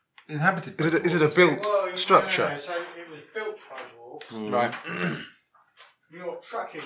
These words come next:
Speaker 3: roll, the fact that it's covered in moss and isn't being maintained in that way, you think
Speaker 4: Nobody's in there at all.
Speaker 3: it is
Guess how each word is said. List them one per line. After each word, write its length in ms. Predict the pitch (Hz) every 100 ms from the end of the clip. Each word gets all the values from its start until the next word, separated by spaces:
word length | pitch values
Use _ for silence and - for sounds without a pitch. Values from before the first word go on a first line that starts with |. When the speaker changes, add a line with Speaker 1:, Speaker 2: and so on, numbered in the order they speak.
| 131
Speaker 3:
roll, 460 | 127 123 147 165 - _ _ _ _ _ _ _ _ _ -
the 60 | - -
fact 220 | 147 147
that 80 | 151
it's 180 | 156 -
covered 280 | - - 147
in 100 | 147
moss 280 | 151 - -
and 80 | 143
isn't 180 | 143 139
being 160 | 139 131
maintained 600 | 135 135 - 147 147 131
in 60 | 123
that 160 | - -
way, 380 | - 127 135 - 143
you 220 | 139 143 - 143
think 220 | 147 143 - - - -
Speaker 4:
Nobody's 320 | 101 95 95 95
in 100 | 92
there 100 | 92 92
at 60 | 92
all. 140 | 87 - _ _ - - - -
Speaker 3:
it 60 | -
is 380 | 294 294 277